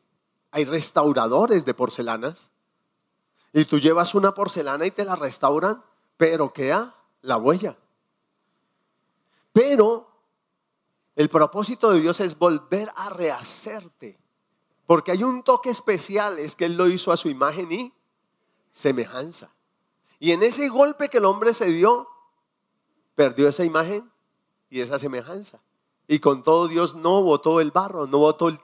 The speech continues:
los tiestos, sino que se propuso recogerlos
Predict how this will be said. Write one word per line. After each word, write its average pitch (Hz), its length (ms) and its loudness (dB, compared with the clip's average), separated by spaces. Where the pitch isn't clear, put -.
los 156 280 0
tiestos, 180 600 -8
sino 147 360 0
que 120 280 -6
se 143 160 -2
propuso 156 480 0
recogerlos 160 1120 -6